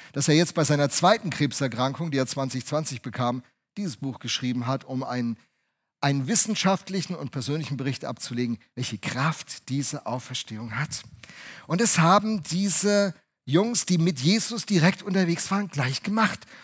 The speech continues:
Und zu denken, die waren blöd, die haben das nicht mitgekriegt, die haben das nicht unterscheiden können. Ist ja hier mal ein Wort von,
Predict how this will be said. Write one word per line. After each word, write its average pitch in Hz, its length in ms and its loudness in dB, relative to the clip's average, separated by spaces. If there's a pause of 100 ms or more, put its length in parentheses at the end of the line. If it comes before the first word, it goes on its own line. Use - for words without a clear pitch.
Und 190 120 -2
zu 208 120 0
denken, 240 340 4
die 175 160 4
waren 185 280 4
blöd, 254 340 0
die 180 100 4
haben 214 120 4
das - 140 0
nicht 170 140 2
mitgekriegt, 185 560 0
die 175 100 4
haben 208 120 4
das 202 160 0
nicht 165 200 -2
unterscheiden 185 560 -2
können. 120 320 -4 (360)
Ist 160 160 0
ja 196 100 4 (540)
hier 185 140 4
mal 180 300 8
ein 156 580 2
Wort 151 320 4
von, 139 680 -2